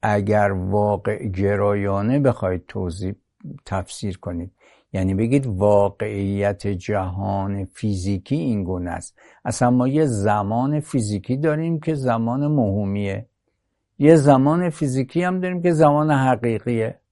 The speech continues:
و این دوتا پشت سر هم قرار می‌گیرن، اول موهومی، بعداً واقعی. خب، اگر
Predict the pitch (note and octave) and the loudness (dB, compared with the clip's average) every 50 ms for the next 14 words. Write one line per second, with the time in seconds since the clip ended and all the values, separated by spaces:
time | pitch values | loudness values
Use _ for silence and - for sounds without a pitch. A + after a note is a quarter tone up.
0 | _ _ _ _ _ _ _ _ _ - C#3 B2+ C3 C#3+ - - D3+ D#3 D#3+ D3+ | _ _ _ _ _ _ _ _ _ 0 6 8 8 8 8 6 2 4 4 4
1 | C#3+ D3 C#3+ - F#3 G3 G3+ F#3 F3 _ _ - D#3+ E3 D#3 - - - E3 C#3 | 4 2 2 4 4 4 4 4 0 _ _ -4 -2 -2 -2 -2 0 0 0 4
2 | - E3 D3+ C#3+ C#3 C#3 D3 D#3+ D#3 C#3 A#2 - A#2+ A#2+ A#2 A#2 A#2 A#2 A2+ A2+ | 6 6 6 6 6 4 2 2 0 0 0 2 4 4 4 4 4 2 2 0
3 | A2+ G#2+ A2+ A2 A2 A2+ A#2 - - - B2+ B2 A#2 A#2 A#2+ C3+ D3+ C#3+ C3 A#2 | 0 0 0 -2 -2 -2 -4 -4 -2 0 0 0 0 0 0 2 2 2 2 2
4 | A#2 A#2 A#2+ A#2+ A#2 A2+ A#2 B2+ C3+ C3 C#3 D#3 F3 F#3 F3 D#3+ D3 C3+ B2+ B2 | 0 0 0 -2 -2 -2 -2 -2 -2 -2 -2 -2 -2 -4 -2 2 4 4 6 4
5 | B2 A#2+ C#3 C#3+ D#3+ F3 F#3 G3 - _ _ _ _ - - A2+ A2+ A2+ A2 A2+ | 4 2 4 4 2 2 0 -4 -6 _ _ _ _ -6 -2 0 2 4 6 6
6 | A2 G#2+ G#2 G2 - - G2+ G2+ G#2 A#2+ - _ _ _ _ _ _ _ _ - | 6 6 4 2 -2 -6 -6 -6 -8 -10 -12 _ _ _ _ _ _ _ _ -6
7 | F#3 - - _ _ _ _ _ _ _ _ _ _ - - D#3+ F#3 A3+ A#3+ A3+ | -6 -6 -6 _ _ _ _ _ _ _ _ _ _ 4 8 8 8 8 8 6
8 | A#3+ A3+ G3+ E3+ D3 C3 B2 | 6 6 6 6 4 2 -2